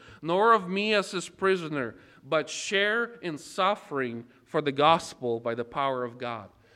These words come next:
Some believe that Timothy struggled with being timid, or that he would be one who would be ashamed or, or fearful of, of using his gift. And so Paul would commend him, not just once,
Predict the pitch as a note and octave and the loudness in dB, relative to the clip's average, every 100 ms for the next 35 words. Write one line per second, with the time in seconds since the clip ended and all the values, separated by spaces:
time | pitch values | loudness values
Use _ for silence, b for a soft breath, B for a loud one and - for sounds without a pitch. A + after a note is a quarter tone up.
0 | b b - A3 A3 G3+ A3 G#3+ F3+ - | b b 2 2 4 0 0 0 -2 -2
1 | A3 G#3+ G#3 G3 F3+ F3+ - F#3+ F#3+ G3 | -4 -4 -6 -4 -4 -6 -2 0 2 0
2 | F3 E3 D#3+ D#3 G3 F3 - A3+ G#3+ D3+ | 0 -2 -2 -4 -4 -4 -4 -2 0 0
3 | A2 - B B B E3 E3 E3+ E3 G#3 | -2 -10 B B B 0 4 2 2 -4
4 | G#3+ G3 E3+ F#3+ E3 F3+ G3+ G3 F3+ - | -2 -2 -2 -6 -2 2 4 4 2 -6
5 | B G3+ F#3 E3+ F#3+ E3+ - - G3 G3 | B -2 -2 0 0 0 0 0 2 2
6 | F#3+ E3 D#3 D#3 D#3 - G#3 G#3 G3+ F#3 | 2 2 0 -2 -6 -6 -2 0 -2 -2
7 | E3+ D#3+ D3+ - B B D#3+ C#3+ E3 A3+ | 0 2 0 -2 B B -2 -2 -2 0
8 | G3+ F3 E3+ D#3+ - A3 G#3 G3 F3 G3 | 0 -2 -2 -4 0 2 2 0 -4 -2
9 | F3 - G3+ A3 G#3+ G3 F#3+ F#3 F3+ F3+ | -4 2 4 6 6 2 -2 0 2 2
10 | E3 C#3 F3+ B3+ C#4+ - F#3+ E3+ C3+ A#2+ | 0 0 0 0 -2 -8 -4 -2 -2 -6
11 | - - | -14 -20